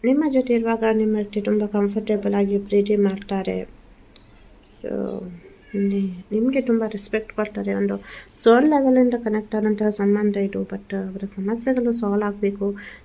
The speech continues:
So ಒಂದು ಕರೆಕ್ಟಾಗಿ ಅವರು ಮೈಂಡ್‌ಸೆಟ್ ಮಾಡ್ಕೊಳ್ಬೇಕಾಗುತ್ತೆ.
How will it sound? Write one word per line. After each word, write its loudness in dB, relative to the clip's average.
So 0
ಒಂದು 4
ಕರೆಕ್ಟಾಗಿ -2
ಅವರು -2
ಮೈಂಡ್‌ಸೆಟ್ 0
ಮಾಡ್ಕೊಳ್ಬೇಕಾಗುತ್ತೆ. -6